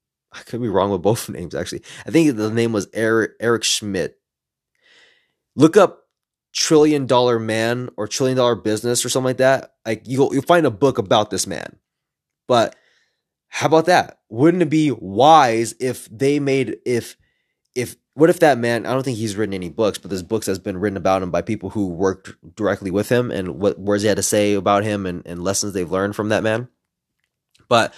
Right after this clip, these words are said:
would it be helpful to learn from that person, going to the source, right? We learn a lot from,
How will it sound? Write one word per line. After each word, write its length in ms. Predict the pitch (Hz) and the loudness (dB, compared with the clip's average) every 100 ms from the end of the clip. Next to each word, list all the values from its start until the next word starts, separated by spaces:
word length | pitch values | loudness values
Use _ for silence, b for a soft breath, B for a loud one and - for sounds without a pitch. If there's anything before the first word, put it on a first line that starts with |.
| B B B B B B _ _ | B B B B B B _ _
would 260 | 117 135 143 | 2 6 6
it 60 | |
be 140 | 135 127 | 4 2
helpful 560 | 135 147 - 117 107 | 4 2 2 2 0
to 240 | - - 127 | -2 -4 -2
learn 480 | 110 127 123 117 | 0 0 -2 -4
from 240 | - 123 113 | -6 -2 2
that 200 | 143 143 | 2 2
person, 400 | 110 82 85 87 | 0 -2 -8 -4
going 300 | 127 135 135 | 0 0 0
to 140 | - | -2
the 140 | 113 110 | -2 -2
source, 560 | - - 151 110 - | -2 2 4 2 0
right? 180 | 95 117 | -2 0
We 100 | 135 | 0
learn 240 | 151 226 214 | 0 2 2
a 40 | |
lot 320 | 143 143 131 | 4 2 2
from, 440 | - 147 131 117 | -2 0 0 -4